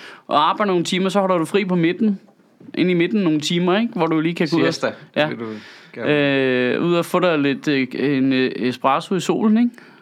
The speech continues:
Speaker 1: Og, øh, sidde og
Speaker 2: Kæft,
Speaker 1: hygge
Speaker 2: det
Speaker 1: dig.
Speaker 2: lyder københavneragtigt
Speaker 1: Og
Speaker 2: nu.
Speaker 1: læse en Paul Auster-bog.
Speaker 2: <laughs>
Speaker 1: Og så, <laughs> og så, øh, og så tilbage igen, ikke? På arbejde der, når det, det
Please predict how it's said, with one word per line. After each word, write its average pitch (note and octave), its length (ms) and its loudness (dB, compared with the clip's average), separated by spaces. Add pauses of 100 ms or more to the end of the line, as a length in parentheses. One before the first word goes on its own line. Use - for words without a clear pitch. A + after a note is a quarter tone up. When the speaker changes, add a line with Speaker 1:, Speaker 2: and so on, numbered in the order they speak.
(140)
Speaker 1:
Og, D3+ 360 2
øh, B2+ 220 2
sidde F3 180 0
og E3+ 40 2
Speaker 2:
Kæft, C#3+ 100 4
Speaker 1:
hygge - 0 -
Speaker 2:
det - 100 -10
Speaker 1:
dig. - 80 2
Speaker 2:
lyder B2+ 200 2
københavneragtigt A#2+ 640 -2
Speaker 1:
Og D#3 60 2
Speaker 2:
nu. D#3 60 4
Speaker 1:
læse F3+ 360 2
en F3 180 2
Paul D#3+ 220 4
Auster-bog. F3 680 0
Speaker 2:
<laughs> - 1500 -4
Speaker 1:
Og D#3 80 2
så, - 480 0 (440)
<laughs> G#3 580 -2
og - 100 2
så, G#3+ 500 2 (120)
øh, D#3 240 2 (320)
og D#3 140 2
så G#3 160 2
tilbage G#3 420 0
igen, A3 260 2
ikke? C4+ 160 2 (340)
På F3+ 80 2
arbejde A3 500 2
der, G#3 160 2
når F3 180 2
det, C#3+ 600 -2
det D3+ 220 0